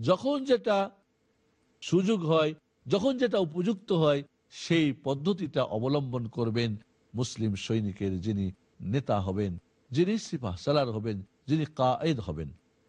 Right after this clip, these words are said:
ওয়ান জাবির রাদিয়াল্লাহু তাআলা আন ক্বালা শাহিদতু মা রাসূলিল্লাহ সাল্লাল্লাহু আলাইহি সাল্লাম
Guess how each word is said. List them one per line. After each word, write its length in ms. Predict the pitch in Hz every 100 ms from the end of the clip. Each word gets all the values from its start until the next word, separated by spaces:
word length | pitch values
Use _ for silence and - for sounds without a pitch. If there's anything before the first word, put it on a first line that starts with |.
| _ _ 165
ওয়ান 280 | 175 190
জাবির 260 | 180 226 208
রাদিয়াল্লাহু 560 | 208 196 190 214 208 190
তাআলা 340 | 185 190 208
আন 120 | 214 - _ _
ক্বালা 360 | 135 156 175 165
শাহিদতু 440 | - 175 180 170
মা 200 | 151 147
রাসূলিল্লাহ 720 | 147 139 170 151 143 151 151 - _ -
সাল্লাল্লাহু 800 | - 170 147 131 127 160 170 143
আলাইহি 220 | 127 -
সাল্লাম 340 | 120 120 110